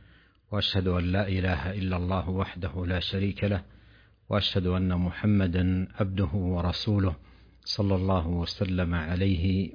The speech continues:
وعلى آله وصحبه أجمعين. أما بعد،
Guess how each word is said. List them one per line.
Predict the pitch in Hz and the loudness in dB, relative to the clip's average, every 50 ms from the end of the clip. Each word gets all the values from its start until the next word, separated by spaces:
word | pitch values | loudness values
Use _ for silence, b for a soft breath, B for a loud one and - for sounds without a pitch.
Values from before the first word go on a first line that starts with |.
| - - | -6 -4
وعلى | 90 80 82 92 87 87 90 90 90 87 87 - - - 104 | -2 0 0 0 0 0 0 0 0 -2 -4 -6 -6 -2 0
آله | 98 98 95 90 87 85 80 73 90 98 90 90 90 90 90 | 0 2 2 2 0 -2 -2 -2 -2 -2 -2 0 0 -2 -2
وصحبه | 92 90 - - - 90 - - - - 92 78 87 92 87 87 87 90 90 - | -4 -6 -6 -4 -4 -4 -6 -6 -4 -4 -2 0 0 0 0 0 0 -2 -4 -2
أجمعين. | - 90 80 85 82 80 69 76 78 71 - - b b b b b b b b b b b b b b b b b b b b b b - | -4 -2 -2 0 -2 -2 -2 -4 -6 -6 -8 -12 b b b b b b b b b b b b b b b b b b b b b b 0
أما | 131 113 113 110 98 95 | 4 4 6 6 6 4
بعد، | 92 98 107 87 92 90 98 98 98 101 - | 4 2 2 2 2 0 0 0 0 -2 -4